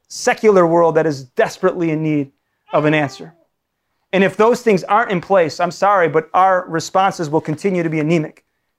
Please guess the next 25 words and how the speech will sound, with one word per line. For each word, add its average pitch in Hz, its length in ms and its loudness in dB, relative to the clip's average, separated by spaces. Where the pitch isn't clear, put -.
blunted 175 480 -2
by 170 180 2
this 170 220 -2
world. 170 320 2
The 151 80 -4
forces 214 580 0
of 156 220 -2
darkness 185 640 -4
will 175 120 0
continue 196 420 0
to 185 140 -8
prevail 165 640 2
in 180 120 2
the 170 60 2
lives 170 360 0
of 160 80 -6
people 180 240 -2
who 147 160 -8
desperately 165 460 -4
need 147 180 -6
Christ. 156 340 -6
Yeah, 190 140 2
we 202 140 2
might 208 200 0
be 190 280 0